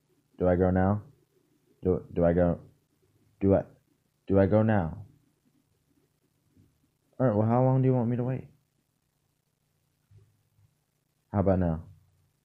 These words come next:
Right now? Right now.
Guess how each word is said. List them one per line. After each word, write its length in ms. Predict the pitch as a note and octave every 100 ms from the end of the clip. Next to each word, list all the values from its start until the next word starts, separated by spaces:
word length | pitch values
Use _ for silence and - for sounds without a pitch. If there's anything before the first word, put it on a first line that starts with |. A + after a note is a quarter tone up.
| _ _ _ _ _
Right 180 | - F#2
now? 260 | F#2+ G#2 B2+ - _ _ _ _ _ _ _ _ _ _ _ _ _ _ _ _ _ _ _ _ _ _ _ _
Right 200 | F2+ F2+
now. 260 | F2+ D2